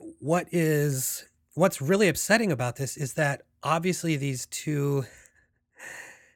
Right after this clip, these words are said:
Italian filmmakers went into, um, very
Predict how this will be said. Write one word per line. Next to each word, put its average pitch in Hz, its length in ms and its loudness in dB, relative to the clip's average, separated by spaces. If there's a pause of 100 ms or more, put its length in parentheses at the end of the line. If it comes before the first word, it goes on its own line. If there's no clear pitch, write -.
(120)
Italian 156 580 0
filmmakers 139 920 -2 (580)
went 139 420 -2
into, 131 800 -2
um, 107 520 -6 (120)
very 147 840 0